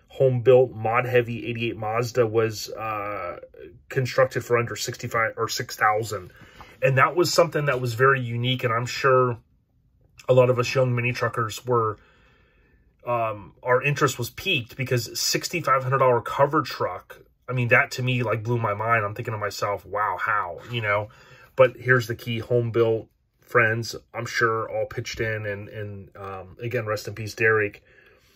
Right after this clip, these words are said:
But, uh, just love this color, one of my favorite color blues. Of course, the Cab Plus. You guys know I love some Mazdas. Kinda talked about that recently. Uh, Far Side, we did shoot, uh, we, we did share, uh, some f-, a fo-, uh, what was it, a throwback photo,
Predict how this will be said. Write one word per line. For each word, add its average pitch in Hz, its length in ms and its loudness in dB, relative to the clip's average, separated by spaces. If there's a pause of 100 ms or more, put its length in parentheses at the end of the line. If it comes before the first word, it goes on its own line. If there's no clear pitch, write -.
(220)
But, 120 280 6
uh, 110 360 4
just 123 240 -2
love 120 320 8
this 120 180 -4
color, 120 340 4
one 113 140 0
of 104 60 -4
my 104 100 -2
favorite 107 320 -2
color 120 240 4
blues. 120 500 0
Of 107 80 -6
course, 120 280 -2
the 107 40 -8
Cab 107 360 0
Plus. 117 440 2
You 110 80 -14
guys 110 220 -2
know 107 140 -2
I 107 60 2
love 107 200 2
some - 220 -12
Mazdas. 110 640 -2 (360)
Kinda 107 200 -4
talked 113 260 0
about 104 220 2
that 101 240 2
recently. 104 500 -10 (540)
Uh, 101 100 4
Far 127 300 6
Side, 120 360 6
we 120 60 -4
did 117 180 -4
shoot, 123 520 -2
uh, 113 260 4
we, 123 140 -2
we 123 160 -4
did 120 240 -2
share, 117 640 0 (760)
uh, 120 300 6
some 120 260 -2
f-, - 160 -16
a 127 140 6
fo-, 151 480 2
uh, 113 260 2
what 117 160 -2
was 113 140 -4
it, 107 60 -4
a - 20 -4
throwback 147 400 4
photo, 117 720 4